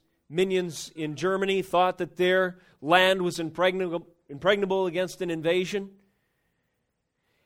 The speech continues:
And here we had the Allied forces calling their bluff. Well, on that day, at, which literally took two years of planning to accomplish,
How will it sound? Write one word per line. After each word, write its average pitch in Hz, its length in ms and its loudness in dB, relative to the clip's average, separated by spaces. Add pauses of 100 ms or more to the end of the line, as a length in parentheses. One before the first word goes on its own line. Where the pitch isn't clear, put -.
And 180 180 0
here 185 180 4
we 180 120 6
had 175 160 4
the 160 120 4
Allied 170 300 2
forces 156 400 -6
calling 156 340 -4
their 139 120 -6
bluff. 135 320 -4
Well, 151 120 -2
on 185 100 0
that 170 260 2
day, 143 480 2 (560)
at, 156 280 -6
which 160 300 -4
literally 160 460 0
took 156 240 -10
two - 160 -12
years 170 260 -6
of 135 100 -10
planning 156 400 -6
to 170 120 -10
accomplish, 143 760 -8